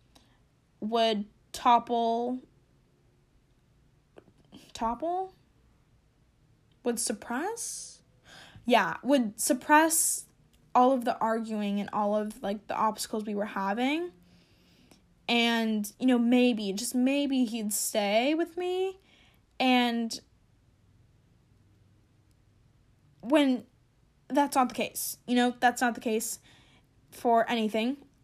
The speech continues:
Um, all good things come to an end. And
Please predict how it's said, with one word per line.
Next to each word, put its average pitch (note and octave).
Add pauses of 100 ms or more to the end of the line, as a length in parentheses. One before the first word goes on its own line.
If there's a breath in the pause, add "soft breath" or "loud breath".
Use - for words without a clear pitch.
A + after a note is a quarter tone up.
(120)
Um, G#3+ (240)
all B3
good B3
things A#3
come A3+
to A3+
an G#3+
end. G#3 (680 soft breath)
And A#3